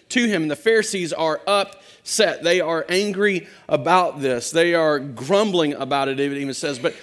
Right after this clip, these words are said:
but more than just t-, drawing them to him, he's upset because it is, he's actually sitting down and having dinner with them. He's having a meal with them, and they're having religious conversations. So these people that the Pharisees assumed or determined, they didn't assume, they, they determined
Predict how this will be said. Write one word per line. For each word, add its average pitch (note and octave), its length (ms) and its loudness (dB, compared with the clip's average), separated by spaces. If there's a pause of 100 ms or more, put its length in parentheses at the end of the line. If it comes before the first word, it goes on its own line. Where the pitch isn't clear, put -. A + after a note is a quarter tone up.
(180)
but E3+ 160 4
more A3+ 420 4
than A3+ 220 0
just - 320 -2
t-, - 380 -12
drawing G3 440 0
them E3 160 -2
to A#3+ 240 -4
him, D#3+ 380 -4
he's F3 260 -4
upset G3 600 -4
because D#3+ 480 -6
it G3 240 2
is, E3+ 280 0 (260)
he's A#3 280 0
actually F#3 260 0
sitting G#3+ 260 0
down F3 180 -2
and D#3+ 80 -4
having D3 280 -2
dinner G#3 240 2
with C3+ 140 -2
them. B2+ 140 -6
He's G#3 180 -4
having D3 260 -2
a C3 40 -4
meal A3 300 0
with F3 140 2
them, C#3 180 -2 (260)
and E3 140 0
they're B3 120 0
having E3+ 280 2
religious E3+ 380 2
conversations. F3+ 600 -2
So F#3+ 120 -2
these E3 220 -6
people B3 380 -4
that E3 140 -6
the E3 60 -8
Pharisees F#3 640 0
assumed F#3 600 -2 (180)
or F#3+ 140 4
determined, E3+ 580 0
they F3+ 100 0
didn't E3+ 240 -2
assume, D3+ 340 -4
they, D3+ 180 -4 (280)
they E3+ 100 2
determined D#3+ 640 -2